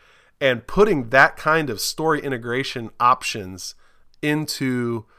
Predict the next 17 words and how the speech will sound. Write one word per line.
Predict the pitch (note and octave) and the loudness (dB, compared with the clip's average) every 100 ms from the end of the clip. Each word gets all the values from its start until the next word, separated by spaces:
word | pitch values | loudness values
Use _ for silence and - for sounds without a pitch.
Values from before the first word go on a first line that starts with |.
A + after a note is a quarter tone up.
| _ _ | _ _
you | C3+ | -8
know, | A2+ | -4
something | G#2 C#3 C#3+ | -2 -2 0
that | B2 A2+ | -4 -4
you | A#2+ | -6
create | - A#2 A2+ | -4 -4 -4
for | A2 | -6
Exalted, | G2+ G2+ A2 B2+ G#2 F2 - | -6 -4 -4 -4 -6 -10 -4
I | A#2 | -4
think | B2+ G#2+ | -4 -8
is | F#2 | -10
gonna, | A#2+ G#2 | -10 -8
like, | F2+ F2+ | -8 -10
help | - A#2+ - | -6 -6 -4
cement | - G#2+ G#2 A#2 B2 - | -6 -6 -6 -4 -4 -4
that | A2 - | -6 -4
party | - A#2 G2+ F2+ | -2 0 0 -4